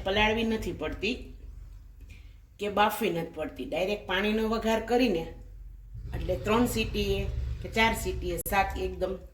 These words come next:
સરસ થઈ જાય છે. હવે આમાં કોથમીર અને લીંબુ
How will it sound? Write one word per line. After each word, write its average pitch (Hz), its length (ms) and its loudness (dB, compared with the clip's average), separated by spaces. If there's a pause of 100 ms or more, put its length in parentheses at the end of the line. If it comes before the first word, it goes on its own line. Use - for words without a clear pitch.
(460)
સરસ 185 300 0
થઈ 180 180 2
જાય 160 220 -4
છે. - 220 -10 (1300)
હવે 175 140 2
આમાં 180 180 2
કોથમીર 190 520 0
અને 160 160 0
લીંબુ 170 420 0